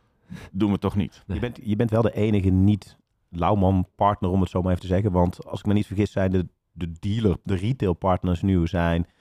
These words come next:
Speaker 3: Lauwman zelf, A D G Groep voor het noorden, jullie voor het midden en dan voor het zuiden, volgens mij is er nog niet? Of
Speaker 1: Nee,
Speaker 3: Lauwman
Speaker 1: v-, volgens mij is dat het, ja.
Speaker 3: Oh, oké. Ehm,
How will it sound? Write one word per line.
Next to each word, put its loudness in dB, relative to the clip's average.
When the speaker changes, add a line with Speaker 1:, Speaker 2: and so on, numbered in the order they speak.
Speaker 3:
Lauwman 2
zelf, 2
A 2
D 0
G -2
Groep -4
voor -2
het -2
noorden, 4
jullie 0
voor 0
het 2
midden 0
en 0
dan 2
voor -8
het -12
zuiden, 0
volgens -14
mij -2
is -12
er -4
nog -2
niet? -4
Of -20
Speaker 1:
Nee, -4
Speaker 3:
Lauwman -4
Speaker 1:
v-, -16
volgens -4
mij 2
is -2
dat -2
het, -6
ja. -4
Speaker 3:
Oh, -6
oké. 0
Ehm, 6